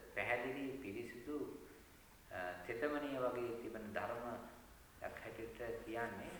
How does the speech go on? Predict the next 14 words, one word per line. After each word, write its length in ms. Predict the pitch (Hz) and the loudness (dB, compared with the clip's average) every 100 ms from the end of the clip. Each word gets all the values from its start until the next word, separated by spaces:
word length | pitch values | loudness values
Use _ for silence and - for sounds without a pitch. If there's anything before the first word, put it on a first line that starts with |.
| - | -8
සද්ධාව. 680 | - 117 120 - - - - - - - - - - - - - - | 6 8 8 4 2 -2 -6 -10 -12 -12 -14 -14 -14 -16 -16 -14 2
සමහර 440 | - 120 131 139 131 | 4 6 6 6 6
අවස්ථාවලදී 840 | 113 120 123 120 123 120 120 117 - | 8 8 6 4 8 8 8 2 -2
සද්ධාව 680 | - 120 - 127 131 135 156 139 - - | 4 4 4 0 4 4 4 2 0 -2
යට 300 | 107 110 - | 6 6 6
යනවා. 200 | 95 - - - - - - - - - - - - - - - | 2 2 -4 -10 -12 -14 -14 -16 -16 -16 -16 -16 -16 -16 -14 -2
සද්ධාව 560 | 101 101 - 113 113 104 | 0 2 2 6 6 4
නැති 400 | 101 110 110 127 | 2 0 0 -2
නැතින 300 | 113 104 151 | 0 -2 -2
යට 140 | 143 | 2
යනවා. 360 | 123 123 131 95 - - - - - - - - - - - | 4 4 6 4 2 -6 -10 -14 -16 -16 -16 -16 -16 -12 2
ඒ 160 | 127 123 | 6 8
යට 220 | 110 - | 8 6
ගියයින් 320 | 127 143 139 | 4 4 4